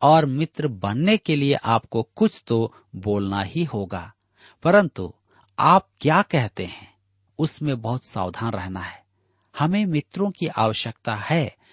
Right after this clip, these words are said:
और नीति वचन में मित्रों और शत्रुओं के विषय में बहुत कुछ कहा गया है। किसी ने कहा है, "जिसके हजार मित्र हों, उसका एक भी मित्र अलग न होगा, परंतु जिसका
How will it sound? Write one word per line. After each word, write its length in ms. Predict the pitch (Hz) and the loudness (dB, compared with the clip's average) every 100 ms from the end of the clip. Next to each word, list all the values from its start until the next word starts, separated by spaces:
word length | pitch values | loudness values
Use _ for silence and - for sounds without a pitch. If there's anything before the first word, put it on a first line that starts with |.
| - - - | -20 -8 2
और 240 | 160 196 | 4 4
नीति 360 | 170 139 - 120 | 0 -4 -2 -2
वचन 380 | 104 - 101 92 | -2 -4 -6 -6
में 300 | 98 139 185 - - | -2 -2 -4 -10 -4
मित्रों 580 | 117 160 - 170 180 185 - | 0 0 0 -2 -2 -4 0
और 400 | 117 98 107 131 | 2 4 2 -2
शत्रुओं 540 | - 180 - - 208 196 | -2 -2 -2 -2 -2 0
के 200 | 143 113 | -2 -2
विषय 400 | 113 - 165 113 | 0 2 2 2
में 240 | 98 98 - _ | -2 -6 -12 _
बहुत 480 | 120 143 151 185 185 | 0 0 4 2 0
कुछ 420 | - 139 - - - _ - | 0 0 0 -6 -10 _ -4
कहा 240 | 104 110 | -2 -2
गया 220 | 90 95 | -4 -8
है। 260 | 92 - - _ _ _ _ _ | -8 -14 -20 _ _ _ _ _
किसी 300 | 196 - 240 | -4 0 0
ने 120 | 220 | 0
कहा 340 | - 117 127 120 | 0 0 0 0
है, 300 | 92 104 - _ _ _ 104 | -4 -10 -20 _ _ _ -8
"जिसके 400 | 147 170 - 175 | -6 -6 -4 -4
हजार 560 | - 104 104 147 165 | -4 -6 0 2 2
मित्र 380 | 123 123 - 117 | 2 -4 -4 -6
हों, 580 | 104 147 123 95 - - - | 0 4 4 2 -6 -14 -6
उसका 340 | 139 - 139 - - | -6 0 -2 -2 -2
एक 240 | 170 160 | 0 0
भी 180 | 117 131 | 0 -2
मित्र 460 | 117 147 - 113 113 - | 0 -2 -2 -4 -4 -2
अलग 320 | 117 127 117 | -2 0 -4
न 140 | 95 101 | -6 -2
होगा, 560 | 131 113 90 92 87 - _ _ - | 0 0 -2 -4 -8 -16 _ _ 0
परंतु 340 | 117 117 113 | 0 0 -2
जिसका 440 | 98 131 - 135 | -4 -6 -2 -2